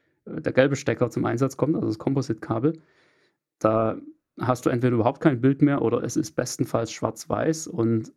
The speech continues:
und auch viel zu klein, also es füllt zum Beispiel den Beamer überhaupt nicht aus,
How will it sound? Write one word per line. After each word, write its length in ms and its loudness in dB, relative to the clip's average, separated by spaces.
und 220 -4
auch 100 -2
viel 340 2
zu 160 0
klein, 440 -2
also 160 -4
es 100 -4
füllt 300 -2
zum 100 2
Beispiel 300 -2
den 120 -2
Beamer 260 4
überhaupt 320 -6
nicht 140 -4
aus, 240 -4